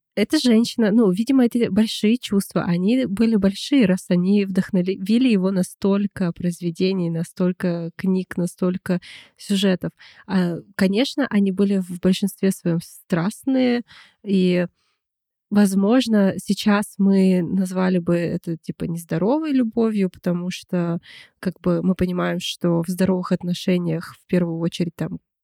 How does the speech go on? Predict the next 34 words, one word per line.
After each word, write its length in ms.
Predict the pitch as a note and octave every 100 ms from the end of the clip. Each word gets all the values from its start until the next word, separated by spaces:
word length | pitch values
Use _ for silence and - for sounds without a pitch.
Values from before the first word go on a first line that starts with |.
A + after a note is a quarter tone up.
| _ _ _
уважение, 920 | F#3 E3+ E3 - A3 C#4 C4+ C4 B3 B3 - - _ _
а, 220 | F3+ E3+
какие-то 420 | E3 F#3 F#3 - F3
там 440 | E3 D#3+ E3 E3+
з-, 240 | E3+ F3+ F3+
з-, 20 | - -
люди 280 | G3+ G3 E3+
разговаривают 680 | F3 - G3 C4 C4 A3+ -
между 220 | G3+ G3
собой, 380 | - F#3+ F#3+ F#3
люди 340 | F#3 F#3 F3+
там 200 | E3+ E3
за 140 | F3 F3+
здравыми 540 | - F#3 F3+ E3 E3
установками 600 | E3+ - G3+ C#4+ - A#3
живут, 400 | G#3 G3+ G3+ G3+
и 80 | F#3+
понятно, 420 | F3+ F3+ F3+ F3+
что, 340 | F#3 - F3 F3 - - - _
а, 220 | F#3 F3 F3
во 80 | F#3+
времена 340 | F#3+ F#3 F3+
Достоевского 560 | E3+ - F#3 - - F3
об 80 | F3+
этом 260 | F#3 F3+
никто 280 | F3+ - F#3
как 140 | - E3
бы 160 | F3
<laughs> 80 | F3+
не 100 | G3+
знал, 520 | G#3+ - A3 G#3 G#3+ G3
не 200 | F#3+ F#3
было 160 | G3 F#3+
психотерапевтов. 880 | - G#3 G#3+ G3+ F#3+ G3 A3+ -